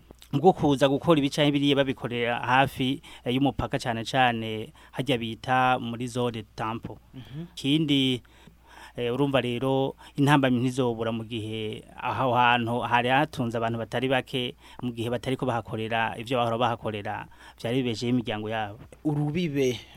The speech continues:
Speaker 2: Gatumba rusanzwe rugabura igihugu c'u Burundi na Congo, iyo bavuze ko rugiye kugurwa vuba, ni ingingo itaraba Abarundi gusa, iraba n'Abakongomani. Mbega Abakongomani bo, nk'abantu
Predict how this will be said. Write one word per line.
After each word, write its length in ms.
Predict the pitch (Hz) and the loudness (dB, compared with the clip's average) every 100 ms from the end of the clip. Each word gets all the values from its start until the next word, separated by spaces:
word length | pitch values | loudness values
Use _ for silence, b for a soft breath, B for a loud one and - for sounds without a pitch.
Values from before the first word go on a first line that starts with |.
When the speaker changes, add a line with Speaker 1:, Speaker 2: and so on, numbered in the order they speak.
| 131 | -4
Speaker 2:
Gatumba 720 | 151 - 139 127 120 110 101 - | -4 -2 -6 -6 -4 -6 -8 -8
rusanzwe 880 | 131 123 123 117 - 131 131 143 156 | -8 -6 -6 -6 -6 -6 -4 0 0
rugabura 480 | 147 139 117 117 107 | 0 -2 -2 -4 -6
igihugu 260 | 117 143 - | -8 -6 -6
c'u 80 | 135 | -6
Burundi 240 | 135 135 | -8 -8
na 120 | 117 110 | -10 -10
Congo, 540 | 131 139 143 147 151 b 196 | -6 -6 0 0 0 b 0
iyo 240 | 175 214 | 8 12
bavuze 380 | 208 160 151 165 | 12 10 6 0
ko 160 | - 147 - | 0 -4 -4
rugiye 400 | 139 123 131 156 | -8 -4 0 0
kugurwa 540 | - 120 117 113 120 113 | 0 -12 -10 -10 -8 -8
vuba, 480 | 110 139 139 131 - - _ - | -6 -4 -2 -4 -10 -20 _ -10
ni 100 | 147 139 | -8 -6
ingingo 480 | 139 135 127 127 127 | -6 -6 -6 -6 -6
itaraba 320 | 135 127 127 147 | -8 -4 0 2
Abarundi 380 | 127 131 127 | 2 0 -6
gusa, 380 | 110 113 - 127 - | -8 -8 -6 -6 -8
iraba 320 | 120 117 120 | -16 -12 -10
n'Abakongomani. 880 | 123 120 - 110 107 110 113 110 107 | -10 -12 -14 -12 -8 -4 -2 -4 -4
Mbega 260 | 120 147 139 | 2 2 2
Abakongomani 640 | 117 - 107 117 127 127 123 | -2 -10 -12 -8 -6 -6 -2
bo, 240 | 120 120 - - 113 | -2 -2 -6 -20 -18
nk'abantu 960 | 107 135 139 123 120 120 117 120 107 | -10 -4 -2 -2 -2 -2 -4 -6 -10